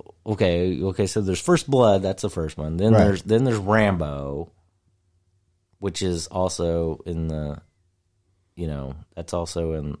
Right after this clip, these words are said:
Speaker 1: in Vietnam.
Speaker 2: Right. Yeah, First Blood's over here.
Speaker 1: Yeah, First Blood's here.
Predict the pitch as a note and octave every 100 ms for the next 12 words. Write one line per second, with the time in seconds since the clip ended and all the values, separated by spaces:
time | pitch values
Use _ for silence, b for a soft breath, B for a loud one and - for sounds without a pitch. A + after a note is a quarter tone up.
0 | _ - D#2+ D2 C#2 C#2 C#2+ D#2+ D#2+ D2+
1 | D2+ D2 C#2 C#2+ - _ _ _ _ -
2 | F#2+ F2 - - _ _ _ _ - G2+
3 | F#2 - C3+ - B2+ B2 G2 F2 F2 F#2
4 | E2 C2 - _ _ - G2+ - B2+ -
5 | C3 B2 G2+ E2+ D2+ E2